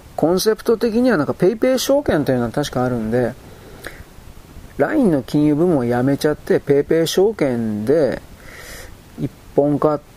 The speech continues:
ていうふうに言ってるけど、まあ、まあどうだろうね。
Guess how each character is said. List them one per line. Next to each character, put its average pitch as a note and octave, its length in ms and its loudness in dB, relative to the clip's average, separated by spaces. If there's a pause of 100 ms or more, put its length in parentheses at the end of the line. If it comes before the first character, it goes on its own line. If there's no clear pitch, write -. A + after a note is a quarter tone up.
て C3 80 0
い B2 40 2
う B2 40 0
ふ C3 40 -2
う - 40 2
に C3 60 2
言 B2 80 0
っ - 20 -6
て B2+ 120 -6
る A#2+ 40 -2
け B2+ 80 0
ど、 A#2 140 0
ま C3 160 0
あ、 - 1160 -14
ま F2+ 160 -8
あ D3 40 -8
ど G#2+ 160 0
う - 40 2
だ - 60 0
ろ F2 80 0
う D#2 80 -4
ね。 G2 180 0